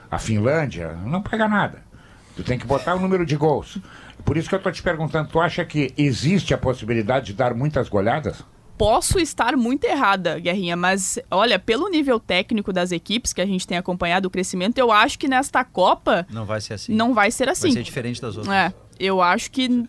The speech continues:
Speaker 2: talvez não, não teremos tantas goleadas assim. Quem sabe o Brasil, né, contra o Panamá, por exemplo, ou contra a Jamaica, mas eu acho que não dá pra apostar em tantos gols assim, Guerrinha.
Speaker 1: Tá bom.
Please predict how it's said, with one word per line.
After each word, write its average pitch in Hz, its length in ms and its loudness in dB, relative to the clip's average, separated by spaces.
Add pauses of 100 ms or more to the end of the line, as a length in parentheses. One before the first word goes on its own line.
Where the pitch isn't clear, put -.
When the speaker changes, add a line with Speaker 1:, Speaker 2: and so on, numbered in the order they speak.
Speaker 2:
talvez 214 600 2
não, 277 200 2
não 277 600 2
teremos 269 480 2
tantas 277 420 2
goleadas 240 480 2
assim. 214 260 0 (240)
Quem 571 200 0
sabe 508 260 4
o 466 60 4
Brasil, 269 440 2 (300)
né, 247 260 -2 (120)
contra 247 280 -2
o 233 40 -10
Panamá, 214 500 2
por 220 160 -2
exemplo, 214 460 0
ou 208 100 0
contra 220 320 -2
a 220 60 2
Jamaica, 202 500 0 (340)
mas 233 440 4
eu 247 180 6
acho 233 220 4
que 294 100 -2
não 302 220 2
dá 320 120 4
pra - 140 0
apostar 285 380 2
em 330 100 2
tantos 359 500 0
gols 285 240 2
assim, 330 300 0
Guerrinha. 190 380 0 (920)
Speaker 1:
Tá 90 120 -4
bom. 90 220 -2